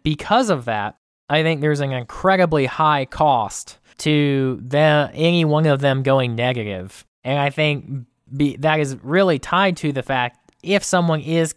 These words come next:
kinda leaning one way or the other and someone does a really aggressive attack against them,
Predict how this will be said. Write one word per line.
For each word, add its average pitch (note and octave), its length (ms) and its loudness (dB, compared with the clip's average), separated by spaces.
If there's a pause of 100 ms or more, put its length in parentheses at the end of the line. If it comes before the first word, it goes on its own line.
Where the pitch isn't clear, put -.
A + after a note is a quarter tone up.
(100)
kinda E3 520 0
leaning D3 400 -2
one C#3 220 0
way C3+ 160 0
or C3 140 -2
the C3 160 0
other C3 340 2 (140)
and C#3+ 260 -2
someone D3 320 0
does C3+ 320 0
a B2 80 -2
really C#3 600 2
aggressive B2+ 640 -2
attack D#3 500 -4
against B2 420 -8 (340)
them, A#2 540 -8